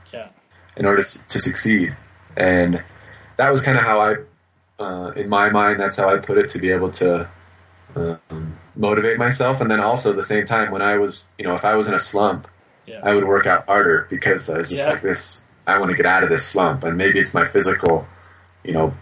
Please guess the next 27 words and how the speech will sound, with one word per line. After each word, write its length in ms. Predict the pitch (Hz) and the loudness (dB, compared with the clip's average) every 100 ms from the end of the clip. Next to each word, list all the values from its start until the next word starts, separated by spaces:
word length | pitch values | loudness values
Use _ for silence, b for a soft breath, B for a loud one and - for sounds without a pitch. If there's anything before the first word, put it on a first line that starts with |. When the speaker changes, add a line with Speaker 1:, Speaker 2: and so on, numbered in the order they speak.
| - - | -10 -6
Speaker 2:
uh, 240 | 52 127 - - - - | -2 -2 -4 -12 -20 -4
right 260 | 107 104 | 0 2
now, 340 | 101 104 87 71 | 4 4 2 0
maybe 220 | 95 101 | 0 2
I'm 100 | 104 | 2
not 160 | 98 104 | 2 2
in 60 | - | 2
good 100 | 98 | 2
enough 160 | 95 | 0
shape. 340 | - 135 - - | 2 0 0 -6
And 160 | 85 | -8
so 100 | - | -4
that 160 | 101 101 | 0 0
would 120 | 95 | -2
kind 180 | 98 98 | -2 -2
of 380 | 98 87 - - | -4 -6 -10 -2
motivate 440 | 110 120 113 - | 0 2 0 -2
me. 160 | 139 139 _ _ | -4 -12 _ _
Speaker 1:
Yeah. 220 | 127 123 - _ _ _ _ _ | -12 -12 -12 _ _ _ _ _
Speaker 2:
Work 160 | 85 85 | -2 0
out 180 | 76 | 0
more. 200 | 80 73 | 0 -2
But 260 | 76 98 - | 0 0 0
really, 260 | 147 175 - | 0 2 2
it 60 | |
was 100 | 110 | 0
just 240 | 113 107 | -4 -8